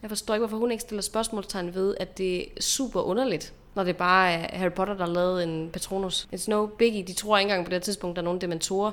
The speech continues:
Det burde jo virkelig være der, hvor der var, altså, en retssag. Hvorfor er der dementorer i, i Little Whinging? Ikke så meget. Hvorfor har Harry Potter lavet en Patronus?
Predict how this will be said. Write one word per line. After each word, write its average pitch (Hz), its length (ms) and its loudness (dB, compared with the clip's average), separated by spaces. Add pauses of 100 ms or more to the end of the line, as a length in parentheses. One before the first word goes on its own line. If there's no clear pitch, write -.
(140)
Det 180 80 -6
burde 175 200 0
jo 160 40 -4
virkelig 226 260 2
være 156 100 -2
der, 185 260 4
hvor 147 160 0
der 135 80 0
var, 139 480 2 (140)
altså, - 200 -6 (120)
en 170 160 -2
retssag. 160 380 4
Hvorfor 170 260 -2
er - 20 2
der 160 80 -2
dementorer 165 560 2
i, - 120 -4
i - 80 -6
Little 165 180 0
Whinging? 170 420 0
Ikke 175 140 -6
så - 80 -8
meget. 156 340 -2
Hvorfor 160 220 -6
har 160 120 -4
Harry 156 220 -2
Potter 165 260 -2
lavet 151 180 -4
en 156 60 -4
Patronus? 156 580 -8